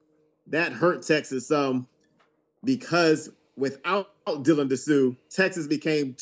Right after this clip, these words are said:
two perimeter oriented. And again, just missed a lot of jump shots,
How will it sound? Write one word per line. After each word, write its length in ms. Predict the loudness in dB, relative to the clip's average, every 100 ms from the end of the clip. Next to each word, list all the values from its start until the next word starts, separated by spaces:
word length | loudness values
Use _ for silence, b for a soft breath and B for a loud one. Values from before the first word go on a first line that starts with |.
| -10 0
two 160 | 0
perimeter 480 | 0 -2 -2 0 0
oriented. 720 | 0 2 4 4 0 0 -4 -4 _ -6
And 120 | -4
again, 240 | 0 -2
just 120 | -2 -2
missed 220 | -2 0
a 60 |
lot 360 | -2 0 2 0
of 160 | -2 -6 _ _ _ _ _ _ _ _ _ -16 -8
jump 300 | -4 -4 -2
shots, 500 | -2 0 -2 -10